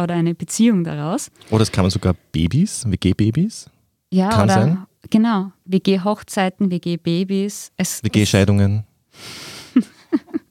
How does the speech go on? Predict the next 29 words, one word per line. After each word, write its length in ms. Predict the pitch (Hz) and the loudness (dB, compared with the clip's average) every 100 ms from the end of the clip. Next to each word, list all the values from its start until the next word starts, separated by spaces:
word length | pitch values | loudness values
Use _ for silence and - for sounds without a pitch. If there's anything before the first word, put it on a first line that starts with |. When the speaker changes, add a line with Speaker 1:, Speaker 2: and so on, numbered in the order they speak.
| - - _ _ _ - - | -20 -20 _ _ _ -10 -4
Speaker 1:
Genau, 120 | - | -2
es 160 | 202 196 | 0 0
ist 180 | 202 - | 0 0
alles 460 | 196 269 - - | 2 0 -2 -4
möglich. 600 | 220 202 208 220 165 170 | 0 2 2 0 -6 -4
Kommunen. 640 | - 208 220 320 190 165 160 _ _ _ _ _ | 2 4 6 6 4 0 -4 _ _ _ _ _
Speaker 2:
Sogar 200 | 117 113 | 0 2
Speaker 1:
Ja. 40 | 110 104 | 2 0
Speaker 2:
das. 260 | 110 - _ - - | -2 -10 _ -20 -6
Speaker 1:
Bei 160 | 202 | -2
euch 240 | 190 202 202 | 2 0 0
war 140 | 196 | -2
es 80 | 196 | 0
ja 80 | 226 | 0
nicht 260 | 214 202 | 0 -2
so, 140 | - 220 | -4 0
Mia. 360 | 226 233 269 294 _ _ | 0 0 -4 -8 _ _
Also 180 | 202 202 | -6 -4
der 120 | 202 | -6
dritte 420 | 202 208 208 208 | -6 -6 -4 -4
Mitbewohner, 800 | 214 208 202 202 202 220 226 233 | -2 -4 -4 -2 2 2 2 -4
<laughs> 60 | - | -6
leider, 500 | 196 190 214 214 262 - _ - - - - 202 | -2 0 0 0 -2 -6 _ -20 -18 -18 -6 -6
<laughs> 560 | - 277 - - - - | 0 0 0 -10 -10 0
war 120 | 220 | 4
da 100 | 254 | 4
nicht 260 | 202 247 - | 4 0 -2
dabei. 400 | 208 185 190 226 | -4 -2 -4 -4
Aber 540 | - 180 208 185 208 | -2 0 0 -2 -2